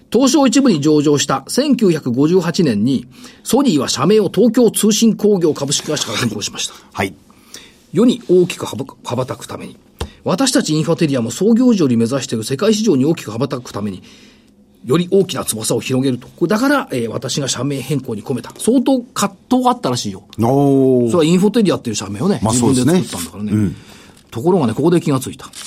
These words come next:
Speaker 1: アステリアもソニーも、干支は犬年で、どっちも犬年銘柄になっちゃうんだよ。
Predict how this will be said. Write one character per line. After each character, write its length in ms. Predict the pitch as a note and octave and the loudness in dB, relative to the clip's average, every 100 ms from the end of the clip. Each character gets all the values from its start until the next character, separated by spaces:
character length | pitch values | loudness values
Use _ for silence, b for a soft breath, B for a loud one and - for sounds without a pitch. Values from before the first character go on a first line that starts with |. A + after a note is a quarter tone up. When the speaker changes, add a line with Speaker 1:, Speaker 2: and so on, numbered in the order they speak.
| B B - | B B -6
Speaker 1:
ア 140 | C3 | -4
ス 60 | - | 0
テ 160 | D4+ | 2
リ 120 | D4 | 2
ア 40 | F3+ | 2
も 100 | C3 | 2
ソ 160 | F3+ | 2
ニ 160 | F3 C#3 | 4 4
ー 20 | |
も、 140 | A2+ A2+ | 2 0
干 140 | B2+ | 0
支 60 | B3 | 2
は 140 | A3+ | 2
犬 140 | D#3 E3+ | 4 4
年 240 | E3+ D#3 | 2 0
で、 80 | B2+ | 0
ど 100 | A#2+ | -2
っ 20 | |
ち 120 | - | 2
も 120 | A#3 C#3+ | 2 4
犬 120 | F3+ | 2
年 200 | A#3 B3+ | 4 4
銘 140 | C4 | 2
柄 140 | C#3 G2 | 0 -4
に 60 | |
な 60 | F2 | -10
っ 40 | |
ち 80 | - | -16
ゃ 20 | |
う 20 | |
ん 40 | |
だ 60 | |
よ。 60 | E2 | -18